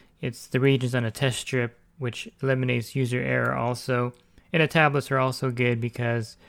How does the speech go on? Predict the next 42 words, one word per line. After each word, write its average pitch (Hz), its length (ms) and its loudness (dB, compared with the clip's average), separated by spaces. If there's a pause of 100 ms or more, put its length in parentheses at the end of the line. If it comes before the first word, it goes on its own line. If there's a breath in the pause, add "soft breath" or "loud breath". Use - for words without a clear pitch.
(480 loud breath)
uh, 120 80 -4
for - 140 -6
the 117 80 -2
Pool 135 220 -2
Lab 123 180 0
one 120 160 -4
point 123 200 -4
oh, 123 140 -2
there's 120 220 -4
no 123 140 -2
user 123 300 -2
error. 123 320 2
You 120 120 0
just 113 120 -6
gotta 117 140 -2
break 120 220 0
the 117 80 -8
tablet 120 440 0
up. 117 260 0 (460 loud breath)
So 127 460 -2
those 170 200 2
are 180 40 2
the 151 100 0
costs 139 420 2
for 135 200 -2
the 120 120 -2
Color 139 260 0
Q 135 220 -2
Pro 131 200 -2
seven, 160 540 2 (720 soft breath)
the, 120 500 -2 (100)
um, 113 380 -8 (600)
Pool 156 180 0
Lab 139 220 4
one 131 160 0
point 135 220 0
oh, 143 140 4
and 143 180 -4
the 127 40 -2
Exact 123 420 -2
I 135 200 0
dip. 123 360 -4